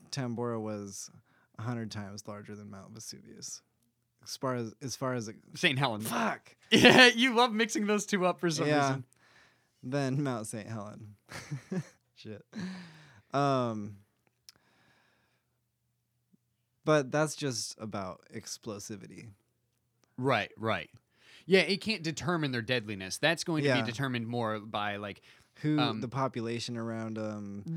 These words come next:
Speaker 2: Right.
Speaker 1: the
Speaker 2: The geography of
Speaker 1: the
Speaker 2: settlements around
Speaker 1: geography.
Speaker 2: it.
Speaker 1: Mm, like, also maybe even the viscosity, how far it can go, if it's
Speaker 2: Oh,
Speaker 1: raining,
Speaker 2: sure.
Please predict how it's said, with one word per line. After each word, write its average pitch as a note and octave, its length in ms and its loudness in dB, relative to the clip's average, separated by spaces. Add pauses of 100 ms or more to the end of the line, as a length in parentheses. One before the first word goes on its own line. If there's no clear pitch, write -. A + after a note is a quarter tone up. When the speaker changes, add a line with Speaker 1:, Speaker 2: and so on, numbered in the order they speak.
(160)
Speaker 2:
Right. B2+ 340 2
Speaker 1:
the G#2+ 600 -2 (120)
Speaker 2:
The F#3+ 120 2
geography F#3 580 2
of C3 160 2
Speaker 1:
the A#2+ 60 -2
Speaker 2:
settlements B2 480 2
around A2 400 0
Speaker 1:
geography. F2+ 260 -8 (840)
Speaker 2:
it. B2+ 40 -6
Speaker 1:
Mm, A2 360 -6 (300)
like, A#2+ 380 -8 (720)
also C3 340 -4
maybe A#2 320 -8
even A2+ 200 -8
the A2 60 -10
viscosity, A2 680 -10
how A2 200 -8
far G#2+ 300 -8
it - 80 -12
can A#2 180 -10
go, A2+ 340 -4 (280)
if A#2 140 -8
it's G#2+ 200 -8
Speaker 2:
Oh, F#2+ 100 -10
Speaker 1:
raining, B2+ 580 -2
Speaker 2:
sure. A#2+ 380 -4